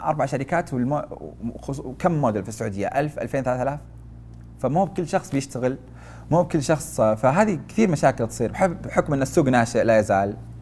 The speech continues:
آه، لا، ما في عدد كا-، كثير من الموديلز أو عارضين الأزياء.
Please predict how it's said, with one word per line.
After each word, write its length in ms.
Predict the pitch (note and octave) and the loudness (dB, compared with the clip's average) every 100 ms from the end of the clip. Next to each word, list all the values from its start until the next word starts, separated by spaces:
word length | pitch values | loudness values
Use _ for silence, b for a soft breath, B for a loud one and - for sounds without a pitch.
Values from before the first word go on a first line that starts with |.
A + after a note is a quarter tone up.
| - B B B B B | -18 B B B B B
آه، 580 | B2 A#2+ A2+ A2+ A2+ A2+ | 4 6 6 6 4 2
لا، 180 | G#2 G2 | 2 2
ما 100 | D3 | 6
في 120 | - | 8
عدد 560 | A#2+ C3 A2 A2+ G#2 G#2 | 10 8 6 2 2 2
كا-، 260 | - A#2+ A#2+ | 0 0 0
كثير 400 | - - C#3+ C#3+ | -4 0 4 4
من 140 | C#3 | 4
الموديلز 500 | C3 C3 B2+ B2 A#2 | 2 4 2 2 0
أو 260 | A#2+ G#2+ G2+ | 0 4 4
عارضين 200 | A2 B2 | 6 4
الأزياء. 580 | - A2 A2 G#2+ G#2+ | 2 0 4 4 4